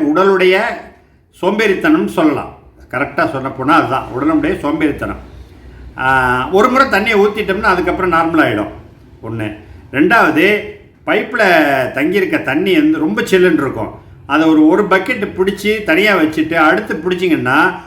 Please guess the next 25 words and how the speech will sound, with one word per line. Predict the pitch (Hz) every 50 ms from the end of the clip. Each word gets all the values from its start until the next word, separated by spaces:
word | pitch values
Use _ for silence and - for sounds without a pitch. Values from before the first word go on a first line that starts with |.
| - - -
ஓரளவுக்கு | 139 156 190 202 196 202 214 214 208
வார்ம் | 175 156 160 180 185
வாட்டர் | 170 156 147 147 135 127
வரும். | 120 120 117 98 - - -
இது | 139 131 127 127 -
சாதாரணமா | - 135 139 147 156 156 156 165 180 202 202 - -
குளிர் | - 156 180 196 185 - -
சீசன்ல | 165 165 - 170 151 143 131 -
கூட | 113 110 107 113 139 165 180 180 - - - - - - -
இதை | 139 143 143 139 -
செய்யணும். | 151 151 151 139 117 110 - - - - - - - -
அதே | - 147 156 202
மாதிரி | - 190 208 202
இப்ப | 190 - 180
வெயில் | 156 147 165 196 233 240 220 180 -
சீசன்ல, | 196 190 - - 180 175 165
சம்மர்ல | 156 156 156 151 190 220 214 208
என்ன | 190 170 165 180
பண்ணணும்னா, | 175 170 160 156 151 139 127 127 139 160 175 185 180 - - - - - -
ஒரு | - 156 170 180 180 170 165 165 160 156 156 151 156 151 156
எடுத்தோன்னே | 156 160 - 196 196 202 190
அந்த | 175 160 156 151 135 - - - - - - - - _
பைப்பு, | 160 175 202 202 190 180 151 143 135 123 127 127
வெளியில | 143 160 190 196 185 175
இருக்கக்கூடிய | 156 156 156 147 131 135 139 135